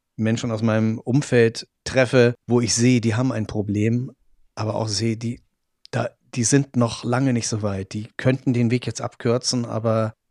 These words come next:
aber diese sind genau in dieser Phase, in der ich auch war, das einfach nicht annehmen zu können und war noch, noch weit davon entfernt sind, ähm, das, das zu akzeptieren, dass sie es nicht mehr unter Kontrolle haben.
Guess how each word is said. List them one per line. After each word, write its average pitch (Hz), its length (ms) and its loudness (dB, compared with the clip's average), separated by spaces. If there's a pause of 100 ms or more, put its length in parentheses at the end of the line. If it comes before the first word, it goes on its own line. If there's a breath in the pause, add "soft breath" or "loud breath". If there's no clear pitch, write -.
(140)
aber 110 220 4
diese 110 420 0
sind 123 240 0
genau 120 300 6
in 139 80 4
dieser 123 220 2
Phase, 123 340 2
in 113 80 0
der 117 120 2
ich 113 140 -4
auch 120 280 0
war, 113 240 0
das 113 200 -2
einfach 117 300 -4
nicht 113 240 -4
annehmen 113 840 0
zu - 180 -4
können 104 360 -8
und 101 280 -16
war 110 140 -10
noch, 104 260 -16 (540)
noch 101 180 -2
weit 107 180 4
davon 110 240 0
entfernt 107 480 -2
sind, 101 460 -2
ähm, 101 400 -4 (580)
das, - 280 0
das - 260 -4
zu 120 80 -2
akzeptieren, 107 440 -4
dass 90 120 -6
sie 98 80 -6
es 92 60 -10
nicht 101 140 -6
mehr 98 60 -6
unter 95 160 -8
Kontrolle 98 460 -8
haben. 95 340 -12